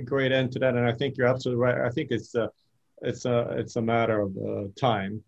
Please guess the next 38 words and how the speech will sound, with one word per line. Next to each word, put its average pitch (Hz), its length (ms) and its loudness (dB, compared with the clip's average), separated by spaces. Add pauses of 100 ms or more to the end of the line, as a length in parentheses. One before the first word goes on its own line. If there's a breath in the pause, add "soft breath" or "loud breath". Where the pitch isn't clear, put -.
(140)
Uh, 104 260 -6 (300)
if 107 240 -10
you 113 120 0
look 110 200 -2
back 117 220 2
in 104 120 -4
history, 107 480 -2
uh, 107 200 -4 (520)
uh, 107 260 -2
what 104 200 -2
people 113 220 -2
said 107 180 -4
a 101 40 -4
hundred 107 160 -2
years 117 220 0
ago 104 220 -2
and, 113 140 -4
and 98 100 -6
today, 110 380 2
it's, - 180 -10
it, 117 260 -4
it 117 180 -2
moves 113 280 -2
so 107 240 0
fast. 110 300 0
So 107 80 -2
it 104 100 -4
could 104 160 -6
definitely 123 300 0
happen 107 340 -2
in 98 60 -6
five 101 260 0
to 104 60 -2
ten 101 200 -8
years. 98 220 -6
So 113 100 -4
it'd 104 140 2
be, 107 180 2